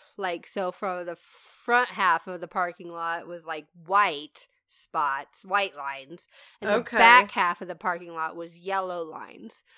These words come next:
Speaker 1: So the employees couldn't
Speaker 2: Hmm.
Speaker 1: park in any of the white spots. You had to park in a yellow spot. <laughs>
Speaker 2: Interesting.
Speaker 1: Yeah. Anyway, the break room is also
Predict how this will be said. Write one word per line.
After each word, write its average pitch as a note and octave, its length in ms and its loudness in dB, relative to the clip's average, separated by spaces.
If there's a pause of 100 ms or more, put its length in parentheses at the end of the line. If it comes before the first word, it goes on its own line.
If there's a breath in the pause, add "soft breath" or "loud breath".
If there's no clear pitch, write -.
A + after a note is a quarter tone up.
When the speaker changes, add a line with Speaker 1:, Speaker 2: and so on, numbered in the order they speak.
(180 soft breath)
Speaker 1:
So A#3 200 -4
the G3 140 -4
employees G#3 800 -8
couldn't G3+ 360 -8
Speaker 2:
Hmm. D4+ 60 0
Speaker 1:
park G#3 240 -2
in G3 220 -6
any G#3 340 -6
of F3 200 -8
the F3+ 100 -4
white F3 440 -2
spots. - 500 -8
You E3+ 160 -12
had E3+ 320 -8
to F#3 80 -10
park E3+ 340 -10
in E3 100 -10
a G#3 60 -16
yellow F3+ 420 -14
spot. - 420 -20 (500)
<laughs> B3 560 0 (840 soft breath)
Speaker 2:
Interesting. G3 1000 -4
Speaker 1:
Yeah. E3+ 400 -8 (1000 soft breath)
Anyway, G3 540 4 (380)
the A3+ 60 -14
break D#4 320 6
room D#4+ 240 -2
is B3+ 140 -4
also A#3+ 600 4